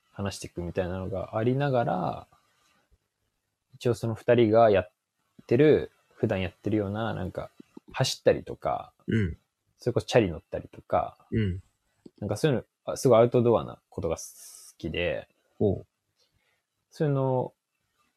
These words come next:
Speaker 1: の話もそうだし、そういうのに関連するゲストとか、なんか結構その、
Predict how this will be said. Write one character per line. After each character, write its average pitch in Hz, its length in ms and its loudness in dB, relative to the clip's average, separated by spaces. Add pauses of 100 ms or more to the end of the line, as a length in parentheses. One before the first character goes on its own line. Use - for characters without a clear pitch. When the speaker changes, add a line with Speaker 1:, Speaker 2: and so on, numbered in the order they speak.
(140)
Speaker 1:
の 147 100 -2
話 104 380 0
も 95 100 -4
そ 101 180 -2
う - 20 -2
だ 98 100 -2
し、 160 440 -2
そ - 140 -4
う 117 40 -2
い - 20 -2
う 104 40 -4
の 95 60 -2
に 92 80 -4
関 104 340 -6
連 101 180 -4
す 120 200 -6
る 147 300 0
ゲ 95 260 -2
ス - 120 -16
ト - 120 -12
と 76 120 -14
か、 - 140 -12
な 123 100 -4
ん - 20 -4
か 117 140 2
結 - 200 -6
構 113 140 4
そ 101 160 -10
の、 90 400 -8